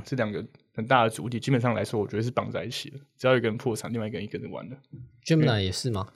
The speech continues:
Speaker 1: 因为他卡太多钱在 Genesis 上面啊。
Speaker 2: 哦。
Speaker 1: 对，只要一个人申请破产的，那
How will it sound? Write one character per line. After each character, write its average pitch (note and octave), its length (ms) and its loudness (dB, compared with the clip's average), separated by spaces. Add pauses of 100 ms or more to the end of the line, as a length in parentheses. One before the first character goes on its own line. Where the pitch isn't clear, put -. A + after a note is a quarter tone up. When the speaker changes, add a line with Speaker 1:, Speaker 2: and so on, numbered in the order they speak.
(120)
Speaker 1:
因 E3+ 80 0
为 F3+ 60 6
他 F3+ 80 6
卡 A2 240 4
太 C#3+ 100 6
多 D3 140 6
钱 A2+ 180 -2
在 B2 100 2
Genesis A#2 520 -4
上 F#2+ 120 -12
面 F#2 160 -10
啊。 - 140 -14 (680)
Speaker 2:
哦。 G2 500 -2
Speaker 1:
对， G#2 160 -4
只 - 100 -6
要 B2+ 140 2
一 A2+ 100 -8
个 A#2+ 80 -6
人 A2+ 80 -6
申 A#2+ 160 0
请 A#2 60 0
破 A#2+ 200 0
产 F2+ 200 -8
的， A2+ 80 -10
那 B2+ 160 4